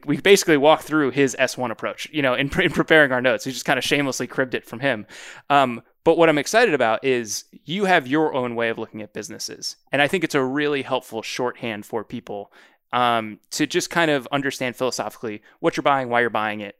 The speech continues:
or, or why you're even interested in a business. And so I wanted to wrap our discussion of Squarespace here, just talking through your stoplight framework. So kind of walking our, wa-, walking our listeners through it, and then putting, uh, Squarespace through that framework.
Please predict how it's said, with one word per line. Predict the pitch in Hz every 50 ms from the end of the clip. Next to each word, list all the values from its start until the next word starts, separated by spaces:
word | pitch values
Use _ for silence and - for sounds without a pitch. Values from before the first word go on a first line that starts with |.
| _
or, | - 139 127 131 127 123 123
or | - 151 131
why | 131 139 135
you're | 131 123 127
even | 123 117 117
interested | 110 123 113 - - - 117 104 98
in | - 110
a | 101
business. | 95 - 113 107 - 101 92 - - - - - - - - -
And | - 135 -
so | 160
I | 156 156
wanted | 160 175 175 165 -
to | - 135
wrap | 110 113 117 120 127 127 -
our | - 127 117
discussion | 110 - - - 107 - - 101
of | 98
Squarespace | - - - 110 107 110 107 - - 113 104 - -
here, | - 107 101 98 95 _ _ - - _ _ _ _
just | - - 147 135 - -
talking | - 151 143 139 - 143 131 117
through | - - - 131 123 127 131 127 127 123 113 110 107 _ _
your | 143 135 131
stoplight | 120 - - - - 120 135 135 - 131 113 101 -
framework. | - - 101 101 95 95 101 95 98 - -
So | - - -
kind | - - -
of | 120 120
walking | 139 139 135 - 139
our, | 127 120 117 110 107 110 -
wa-, | - 127 123 120 117 -
walking | - 135 127 120 120
our | 110
listeners | 110 117 - - 110 98 -
through | - 156 160 151 127
it, | 117 - _ - - - _ _ -
and | 139 147
then | 156 156 147 143 139 131 - _ -
putting, | - 160 147 131 127 - - _ -
uh, | 151 123 120
Squarespace | 113 - - - 123 117 - - 110 101 - -
through | - - - 123 110
that | 104 95 -
framework. | - - - - - - _ _ - _